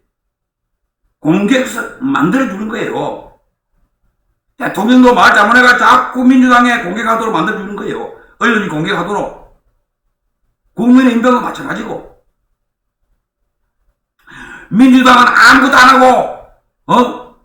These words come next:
그래도 좀 실수를 많이 하고 있어도 민주당이 지금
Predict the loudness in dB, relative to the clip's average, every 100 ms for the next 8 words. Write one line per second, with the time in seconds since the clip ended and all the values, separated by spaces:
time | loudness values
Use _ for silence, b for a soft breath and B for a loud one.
0 | _ 2 2 2 -2 -4 -4 -2 0 2
1 | 4 4 2 0 -4 -6 -6 -8 -16 _
2 | _ -2 0 2 2 0 -2 -6 -6 -6